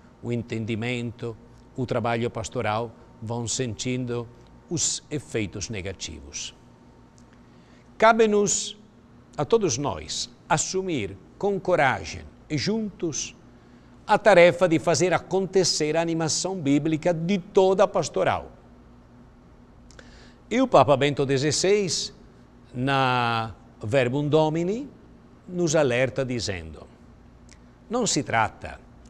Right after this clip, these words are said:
de acrescentar qualquer encontro na paróquia ou na diocese, mas de verificar que nas atividades habituais das comunidades cristãs, nas paróquias, nas associações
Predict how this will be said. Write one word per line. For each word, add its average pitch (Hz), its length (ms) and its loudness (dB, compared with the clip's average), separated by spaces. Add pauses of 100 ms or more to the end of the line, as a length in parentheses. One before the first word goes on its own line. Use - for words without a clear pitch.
de 156 380 2 (140)
acrescentar 160 1500 0 (180)
qualquer 139 640 4
encontro 156 800 2
na 131 160 0
paróquia 127 680 2
ou 135 60 2
na 123 120 -2
diocese, 117 1000 -2 (540)
mas 214 180 4
de 254 180 2
verificar 170 1000 2 (420)
que 117 140 -2
nas 113 200 0
atividades 139 880 2
habituais 120 800 2
das 110 220 -4
comunidades 123 840 0
cristãs, 151 1000 -2 (460)
nas 95 200 -10
paróquias, 147 920 4
nas 135 480 -2
associações 151 1300 -2